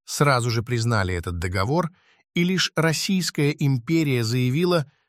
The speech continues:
что ждет аналогичного с Италией заявления самого Менелика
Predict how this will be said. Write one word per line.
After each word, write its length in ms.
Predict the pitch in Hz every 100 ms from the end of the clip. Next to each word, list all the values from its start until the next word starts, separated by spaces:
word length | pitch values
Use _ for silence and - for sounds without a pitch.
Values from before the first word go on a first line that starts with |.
| _
что 300 | - - 165
ждет 360 | 139 135 165 -
аналогичного 800 | 147 143 139 131 143 131 139 123
с 100 | 113
Италией 480 | 123 120 143 131 123
заявления 680 | 113 123 117 127 147 139 127
самого 460 | 113 139 135 135 139
Менелика 840 | 135 139 147 175 131 82 - 80